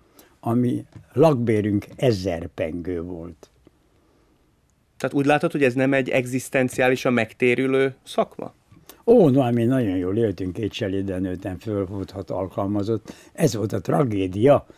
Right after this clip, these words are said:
Speaker 1: hogy annyira leállt a biznisz, mint ami most itt. És ezt nem lehetett csak úgy elmenni onnan. Ez volt Magyarország egyik leg-, leg-, legjobb stúdiója. Egy napoli stúdió.
Speaker 2: Emlékszel arra a pillanatra, amikor először ez benned átfordult, és azt mondtad, hogy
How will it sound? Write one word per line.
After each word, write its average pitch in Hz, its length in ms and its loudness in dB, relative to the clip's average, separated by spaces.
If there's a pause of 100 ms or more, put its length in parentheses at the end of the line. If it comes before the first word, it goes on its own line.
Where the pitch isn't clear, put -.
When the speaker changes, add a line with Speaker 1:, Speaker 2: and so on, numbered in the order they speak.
(140)
Speaker 1:
hogy 123 160 -6
annyira 139 420 4
leállt 113 340 0
a 110 100 -2
biznisz, 127 400 0
mint 120 220 -2
ami 131 120 2
most 139 340 -2
itt. - 380 -2 (1300)
És 113 220 -2
ezt 117 140 -6
nem 151 140 4
lehetett 104 320 -2
csak 98 200 -8
úgy 107 140 -4
elmenni 95 540 -4
onnan. 92 480 -8 (220)
Ez 120 140 -4
volt 117 120 -2
Magyarország 110 560 -2
egyik 101 220 0
leg-, 107 220 -2
leg-, 104 260 -4
legjobb 101 380 -4
stúdiója. 92 800 -8 (460)
Egy - 120 -8
napoli 98 400 -6
stúdió. 101 600 -8 (220)
Speaker 2:
Emlékszel 147 380 2
arra 156 160 4
a 151 60 0
pillanatra, 156 440 0
amikor 143 240 2
először 131 480 2
ez 120 160 4
benned 123 320 2
átfordult, 120 680 2
és 113 120 0
azt 131 180 -2
mondtad, 120 320 -2
hogy 117 260 0